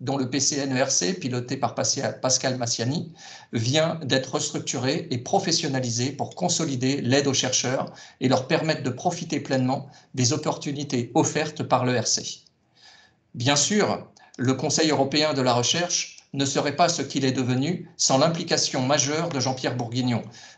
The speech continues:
président de l'E R C depuis deux mille quatorze, que nous tenons toutes et toutes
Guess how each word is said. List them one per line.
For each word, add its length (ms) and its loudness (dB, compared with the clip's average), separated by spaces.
président 460 2
de 80 0
l'E 180 2
R 60 2
C 220 2
depuis 260 -4
deux 100 -2
mille 160 0
quatorze, 640 -2
que 100 -2
nous 160 4
tenons 500 0
toutes 400 -4
et 140 2
toutes 400 -6